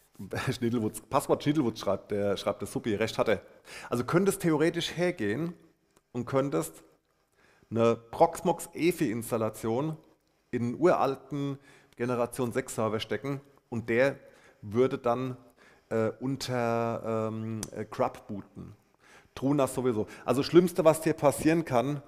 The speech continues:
ist, dass du vielleicht nochmal dein Betriebssystem aktualisierst, bevor du den Pool importierst. Wenn du nur an die Daten ran willst, kannst du mit neueren Z F S-Versionen, nee, Entschuldigung, mit älteren Z F S-Versionen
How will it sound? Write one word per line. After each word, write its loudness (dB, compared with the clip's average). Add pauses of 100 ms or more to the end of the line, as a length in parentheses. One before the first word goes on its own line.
(500)
ist, -4
dass 0
du -2
vielleicht 0
nochmal -4
dein -2
Betriebssystem -2
aktualisierst, 0 (400)
bevor 0
du -2
den -6
Pool -2
importierst. -2 (320)
Wenn 0
du 2
nur 2
an 0
die -4
Daten 2
ran 0
willst, -8 (560)
kannst -4
du 0 (260)
mit -2
neueren 4
Z 0
F -2
S-Versionen, -2 (880)
nee, -2
Entschuldigung, -6 (220)
mit -8 (160)
älteren 4
Z 0
F -2
S-Versionen -4